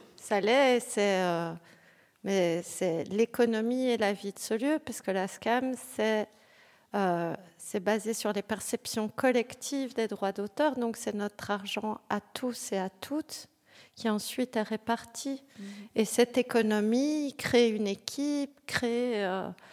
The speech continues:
Speaker 1: toute une série d'activités, crée des bâtiments merveilleux qu'on a quand même maintenant, qui sont super beaux,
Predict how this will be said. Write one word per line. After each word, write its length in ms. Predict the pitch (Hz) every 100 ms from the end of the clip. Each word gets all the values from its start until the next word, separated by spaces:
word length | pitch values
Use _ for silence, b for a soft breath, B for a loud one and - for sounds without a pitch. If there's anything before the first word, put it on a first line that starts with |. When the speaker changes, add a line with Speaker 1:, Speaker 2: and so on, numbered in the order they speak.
| B B
Speaker 1:
toute 200 | - 247
une 120 | 214 220
série 320 | 226 208 208
d'activités, 1120 | 208 - - 190 202 - 240 262 285 285 269 - B B B
crée 340 | - 262 254 220
des 120 | 226
bâtiments 500 | 214 214 - 214 202
merveilleux 720 | 214 262 214 180 185 262 302 -
qu'on 220 | - 208
a 100 | 208
quand 220 | - 185
même 280 | 180 190 185
maintenant, 480 | 180 180 - 202 196
qui 140 | -
sont 160 | - 190
super 500 | - - - 196 185
beaux, 320 | 190 226